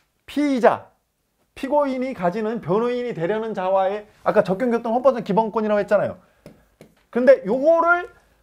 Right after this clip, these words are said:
제대로 보호하기 위해서 피의자 등이 가지는 변호인이 되려는 자의 접-, 조력을 받을 권리가 실질적으로 확보되기 위해서는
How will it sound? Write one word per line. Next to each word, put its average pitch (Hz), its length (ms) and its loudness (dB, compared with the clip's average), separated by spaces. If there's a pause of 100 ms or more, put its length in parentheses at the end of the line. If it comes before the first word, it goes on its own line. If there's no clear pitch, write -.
(460)
제대로 311 400 4
보호하기 233 460 0
위해서 202 460 0
피의자 285 500 2
등이 247 300 -4
가지는 233 580 -2
변호인이 233 480 2
되려는 220 400 -2
자의 226 320 -2 (1200)
접-, - 240 -4 (360)
조력을 285 340 4
받을 196 240 0
권리가 240 400 0
실질적으로 320 720 -4
확보되기 285 680 -4
위해서는 233 480 -2